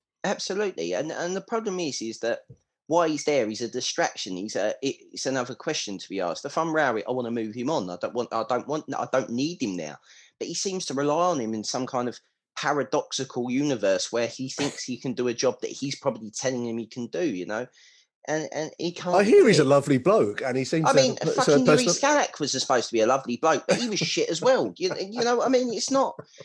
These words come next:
Speaker 2: <laughs> I don't know. I don't know. I can't answer your
Speaker 1: You've got
Speaker 2: question,
Speaker 1: to
Speaker 2: Harry.
Speaker 1: If we wanna, you know, th-, this talk, you know, Don Goodman seemed to have been on some kind of Millwall P R course that, you know,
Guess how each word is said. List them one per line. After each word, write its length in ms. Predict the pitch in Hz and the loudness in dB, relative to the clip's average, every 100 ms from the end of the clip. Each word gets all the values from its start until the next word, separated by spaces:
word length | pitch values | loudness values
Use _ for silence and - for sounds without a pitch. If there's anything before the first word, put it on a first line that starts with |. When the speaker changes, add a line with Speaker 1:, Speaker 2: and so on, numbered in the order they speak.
| _ | _
Speaker 2:
<laughs> 420 | - - _ _ 208 | -20 -20 _ _ 2
I 80 | |
don't 180 | 220 247 | 6 6
know. 300 | 269 247 143 | 8 8 8
I 40 | 143 | 8
don't 140 | 180 | 8
know. 120 | 185 | 8
I 40 | 151 | 6
can't 180 | 196 175 | 6 6
answer 260 | 165 - | 6 4
your 40 | 165 | 2
Speaker 1:
You've 80 | |
got 160 | - 196 | 4 4
Speaker 2:
question, 200 | 220 165 | 4 2
Speaker 1:
to 80 | 120 | -4
Speaker 2:
Harry. 220 | 104 101 _ _ - | -14 -16 _ _ -2
Speaker 1:
If 180 | 220 - | -2 0
we 100 | 269 | -2
wanna, 300 | 285 277 254 - - | 2 2 0 -6 -16
you 140 | - 226 | -8 -2
know, 160 | 240 | -2
th-, 240 | 123 175 - | -2 -6 -6
this 180 | 156 - | -6 -4
talk, 360 | - 139 - - | -4 -4 -6 -10
you 100 | 107 | -6
know, 180 | 107 98 - | -2 -4 0
Don 200 | 143 123 | 0 0
Goodman 380 | 131 117 107 101 | -2 -4 -4 -4
seemed 240 | - 110 | -4 -4
to 80 | 107 | -4
have 80 | 95 | -4
been 100 | 107 | -2
on 160 | 107 | -2
some 220 | 107 117 104 | -2 -4 -2
kind 200 | 110 104 | -4 -4
of 80 | 104 | -4
Millwall 420 | 113 101 110 - | -4 -2 -4 -4
P 160 | 117 | -2
R 180 | 117 117 | 2 2
course 420 | - 92 87 - - | 2 -4 -6 -6 -4
that, 160 | 85 - | -6 -4
you 80 | 98 | -4
know, 140 | 85 | -4